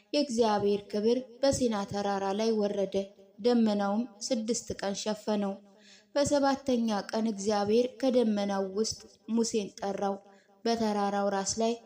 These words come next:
በእስራኤል ልጆች ፊት የእግዚአብሔር ክብር መታየት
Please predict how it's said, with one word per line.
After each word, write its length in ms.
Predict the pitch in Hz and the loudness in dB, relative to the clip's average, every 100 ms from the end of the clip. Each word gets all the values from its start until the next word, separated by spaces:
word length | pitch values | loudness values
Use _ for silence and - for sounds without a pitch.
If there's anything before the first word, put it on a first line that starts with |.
| - - - | -20 -10 0
በእስራኤል 540 | 277 285 262 226 202 | 4 4 2 0 0
ልጆች 340 | 196 190 202 202 | -4 -2 -4 -4
ፊት 240 | - 247 - - | -2 -2 -4 -2
የእግዚአብሔር 680 | 269 254 214 220 208 202 196 - | 2 2 2 0 2 0 -2 -4
ክብር 320 | 202 208 202 | -6 -2 -2
መታየት 540 | 196 196 - 208 226 | -2 -6 -4 0 0